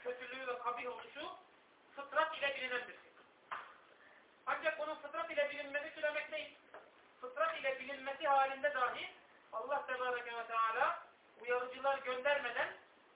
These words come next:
elçiler göndermeden şirk koşan kimseler, bunu fıtratla bilseler bile çirkin olduğunu, onlar azap edici değil. Çünkü bir şeyin kötü olduğu, çirkin olduğu veya iyi olduğu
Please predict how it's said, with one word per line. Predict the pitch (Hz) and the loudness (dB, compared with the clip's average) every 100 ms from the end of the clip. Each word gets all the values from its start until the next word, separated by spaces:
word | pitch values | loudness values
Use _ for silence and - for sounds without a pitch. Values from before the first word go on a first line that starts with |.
| - - | -20 -4
elçiler | 208 220 254 262 254 | -4 -4 -4 -2 -2
göndermeden | 254 254 294 262 247 302 359 - - - - - - | -2 2 2 2 0 0 -2 -10 -20 -20 -20 -18 -10
şirk | 311 - | -8 -4
koşan | 269 247 240 | -4 -2 -6
kimseler, | 240 220 208 - - - - - | -10 -4 -2 -2 -6 -20 -20 -20
bunu | 208 - | -16 -12
fıtratla | 247 302 302 254 | 2 2 2 -4
bilseler | 247 294 294 247 | -2 2 2 2
bile | 247 | -6
çirkin | 240 226 | -8 -10
olduğunu, | 226 220 294 | -10 -6 -6
onlar | 254 262 262 | -4 0 2
azap | 247 262 254 | 2 2 0
edici | - - 359 - - - - - | -4 -8 -12 -14 -20 -18 -16 -12
değil. | - - - - - - - - - - - - - - - - | -12 -12 -20 -20 -20 -20 -20 -20 -20 -20 -20 -20 -20 -20 -20 -16
Çünkü | 240 254 262 | -14 -12 -8
bir | 262 277 | -4 -2
şeyin | 311 - - - - - - - - - | 0 -2 -6 -20 -20 -20 -20 -20 -20 -6
kötü | 247 254 320 | -2 0 4
olduğu, | 294 - 220 - - | 4 2 -6 -10 -10
çirkin | 269 320 320 | -8 -4 0
olduğu | 277 269 277 220 | 0 0 -6 0
veya | 269 277 | 2 2
iyi | 330 311 | 2 2
olduğu | 294 330 381 | 2 -2 -6